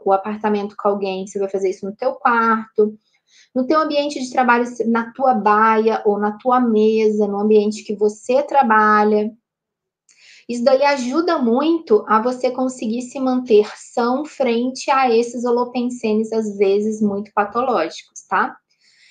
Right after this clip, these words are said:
É, e a absorção das energias, ele é bom também fazer em ambientes que você tem mais controle, por exemplo, em casa e tal, que aí você vai absorvendo as energias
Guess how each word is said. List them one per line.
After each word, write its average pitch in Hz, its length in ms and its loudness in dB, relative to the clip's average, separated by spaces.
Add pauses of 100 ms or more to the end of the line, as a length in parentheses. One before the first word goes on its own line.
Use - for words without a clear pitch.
(240)
É, 214 580 6 (100)
e 311 120 -2
a 381 180 -4
absorção 277 600 -4
das 202 160 0
energias, 196 840 -4 (340)
ele 240 240 -2
é 285 160 4
bom 269 240 2
também 294 320 -4
fazer 262 300 0
em 285 240 0
ambientes 269 380 -4
que 285 100 -12
você 277 260 -4
tem 294 160 -8
mais 262 200 -4
controle, 262 560 2
por 214 120 -4
exemplo, 196 340 -2
em 294 120 -8
casa 208 640 -2
e 196 80 -6
tal, 202 300 -2
que - 100 -10
aí 277 80 -4
você 294 220 -8
vai 277 100 0
absorvendo 240 720 -2
as 220 80 -2
energias 240 720 -6